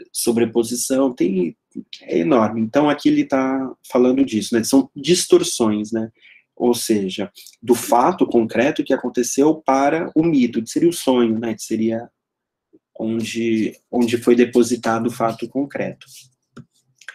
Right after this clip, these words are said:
Os elementos que admitem uma interpretação psicanalítica são justamente os mais insólitos e mais importantes, a saber, o modo como Prometeu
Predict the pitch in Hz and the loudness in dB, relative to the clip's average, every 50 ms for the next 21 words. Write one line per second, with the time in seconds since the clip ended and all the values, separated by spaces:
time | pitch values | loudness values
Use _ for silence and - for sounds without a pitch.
0 | - - - _ _ _ _ 123 120 117 139 143 143 147 147 151 165 180 190 185 | -20 -20 -20 _ _ _ _ 0 2 4 4 4 4 4 4 4 2 2 0 -2
1 | 185 185 - - - 123 - - 131 127 123 120 113 120 123 117 113 113 117 113 | -8 -6 -4 -4 -2 -2 -2 -2 0 2 2 2 0 0 -4 -4 -4 -4 -6 -6
2 | 113 - 117 110 - 110 113 - 110 110 - 123 123 120 120 - - - 113 - | -6 -8 -8 -8 -8 -8 -6 -6 -6 -4 -4 -4 -4 -4 -6 -8 -8 -8 -4 -4
3 | 110 107 104 107 107 113 131 147 139 - - - - 117 117 - 123 123 117 117 | -4 -4 -2 -2 0 0 0 0 -2 -4 -6 -4 -4 -4 -2 -2 -2 -2 0 0
4 | 151 165 - - 143 131 131 135 151 147 - 139 131 113 127 131 139 151 143 - | -2 -2 0 -2 0 2 2 2 0 0 -2 -2 -2 0 0 0 0 0 0 0
5 | 170 170 - - - 110 107 104 104 107 - - 110 110 - - - - - - | 0 0 -2 0 0 2 2 2 -2 -4 -6 -8 -8 -8 -8 -16 -18 -20 -20 -20
6 | - _ _ - 120 113 120 123 139 135 151 156 151 - 170 165 170 - - 113 | -20 _ _ -2 0 2 4 4 4 4 4 0 2 4 2 2 2 0 -2 0
7 | 104 98 98 - - - - - - - 127 120 - - 139 135 120 117 104 101 | 0 0 -4 -8 -10 -12 -12 -14 -8 -6 -6 -6 -2 -2 -2 0 0 -2 -2 -2
8 | 95 - _ _ _ _ _ _ 117 120 117 117 113 117 120 127 135 131 131 127 | -4 -8 _ _ _ _ _ _ -2 0 0 2 2 2 0 0 0 -2 0 2
9 | 123 123 120 117 - 123 120 117 117 117 117 _ 120 117 117 123 139 151 - | 2 2 2 0 0 -2 0 0 0 -2 -2 _ 2 4 4 4 0 0 -4